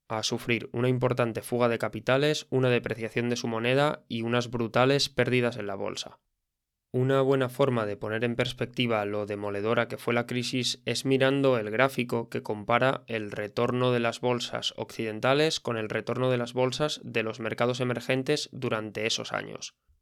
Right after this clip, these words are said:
En la cuenta de Twitter podemos ver cómo los inversores en las bolsas de los países emergentes llegaron a perder hasta la mitad de su inversión,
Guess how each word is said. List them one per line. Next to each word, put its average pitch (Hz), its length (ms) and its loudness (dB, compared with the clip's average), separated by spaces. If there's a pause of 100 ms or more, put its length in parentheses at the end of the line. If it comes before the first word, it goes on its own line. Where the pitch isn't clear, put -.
(400)
En 107 260 -4
la 101 180 -4
cuenta 135 280 4
de 143 100 6
Twitter 135 460 0
podemos 117 420 0
ver 127 360 2 (240)
cómo 107 340 -2
los 101 300 -4
inversores 110 640 -2
en 110 180 -8
las 107 180 -8
bolsas 120 500 0
de 104 180 -6
los 104 160 -6
países 120 340 -2
emergentes 123 640 -2
llegaron 117 460 0
a 123 80 0
perder 120 400 0
hasta 117 380 -6
la 104 100 -4
mitad 107 300 0
de 120 160 0
su 131 100 -2
inversión, 127 720 0